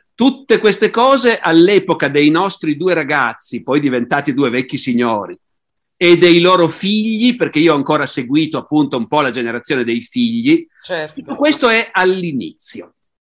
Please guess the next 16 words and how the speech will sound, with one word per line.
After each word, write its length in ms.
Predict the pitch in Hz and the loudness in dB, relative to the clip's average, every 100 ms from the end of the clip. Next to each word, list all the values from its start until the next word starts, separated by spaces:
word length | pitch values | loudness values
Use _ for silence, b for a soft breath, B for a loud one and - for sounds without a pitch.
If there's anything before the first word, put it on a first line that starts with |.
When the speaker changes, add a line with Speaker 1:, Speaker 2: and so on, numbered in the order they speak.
| _ _ _ - | _ _ _ 0
Speaker 1:
E 160 | 185 | 2
la 100 | 208 | 2
cosa 320 | - 262 254 | 2 0 2
interessante 920 | 233 220 220 220 - 247 294 277 220 | -2 0 -2 -2 -2 -2 0 0 0
è 60 | 196 | 0
vedere 580 | 196 180 208 196 165 156 | 0 0 2 2 2 0
questa 360 | 156 - 170 | -4 -6 -8
gente 520 | 165 202 254 269 240 - | -4 -2 -2 -2 -4 -2
che 180 | 156 | -2
vive 800 | 135 185 226 170 131 127 101 _ _ _ - | -2 -2 -2 -4 -2 -4 -4 _ _ _ -4
in 220 | 180 180 | 2 4
un 200 | 170 175 | 4 4
mondo 460 | 190 196 185 165 156 | 2 4 4 2 0
che 140 | 135 | -2
sta 220 | - 135 | -6 -6
cambiando, 1080 | - 104 101 98 95 101 110 120 127 202 202 | -4 -8 -6 -4 -2 -2 -2 -4 -2 -2 -4